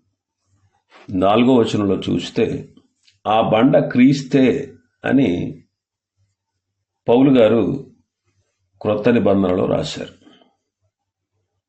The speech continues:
బండ సంగతి క్రీస్తే, అలాగే సర్పము సంగతి కూడా చాలా తేటగా ఉంది.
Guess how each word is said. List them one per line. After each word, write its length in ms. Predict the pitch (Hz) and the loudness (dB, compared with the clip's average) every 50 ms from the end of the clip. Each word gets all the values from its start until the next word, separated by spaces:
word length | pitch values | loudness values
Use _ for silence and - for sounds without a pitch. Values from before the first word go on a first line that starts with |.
| _ _ _ _ - - _ _ _ _ _ _ - | _ _ _ _ -20 -20 _ _ _ _ _ _ -12
బండ 380 | 87 90 113 117 135 156 185 | -4 -2 0 2 4 4 4
సంగతి 460 | 196 190 190 170 160 156 156 147 196 | 2 2 2 2 2 2 2 2 0
క్రీస్తే, 680 | 196 - - 135 131 123 - - - - - - - - - _ _ - - _ _ _ _ _ _ _ _ _ _ _ _ _ _ _ _ _ _ _ _ _ - | -2 0 4 4 4 4 4 0 -4 -4 -6 -6 -8 -12 -20 _ _ -20 -20 _ _ _ _ _ _ _ _ _ _ _ _ _ _ _ _ _ _ _ _ _ -4
అలాగే 320 | 98 104 113 120 113 107 | 0 0 2 2 0 -2
సర్పము 520 | 104 - - 127 - - - 139 139 151 143 | -2 -2 -2 -2 -2 -2 -2 -2 0 0 0
సంగతి 460 | 135 - 131 123 127 123 120 120 123 | 0 0 2 2 2 2 0 -2 -2
కూడా 480 | - - 113 110 - 170 - - - - _ _ _ _ _ _ _ _ _ _ _ _ _ _ _ _ _ _ _ _ _ _ _ - 107 | 0 0 2 2 2 0 -2 -4 -10 -18 _ _ _ _ _ _ _ _ _ _ _ _ _ _ _ _ _ _ _ _ _ _ _ -2 0
చాలా 280 | 101 101 113 127 - - | 2 2 2 0 0 2
తేటగా 420 | - 95 92 90 - 90 85 80 | 2 0 2 0 -2 -2 -4 -4
ఉంది. 240 | 71 - - - | -4 -6 -10 -14